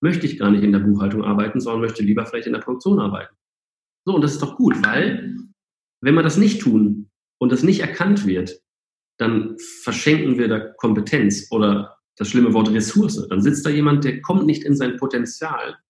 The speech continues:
und kann seine Stärken gar nicht entfalten.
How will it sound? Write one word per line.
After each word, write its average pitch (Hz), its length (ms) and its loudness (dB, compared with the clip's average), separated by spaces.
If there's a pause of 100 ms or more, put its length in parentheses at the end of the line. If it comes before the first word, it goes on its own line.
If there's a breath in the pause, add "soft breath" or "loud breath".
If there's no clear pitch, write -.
(300)
und 117 180 -4
kann 147 260 2
seine 123 200 2
Stärken 127 400 0
gar 110 120 4
nicht 107 120 2
entfalten. 123 720 0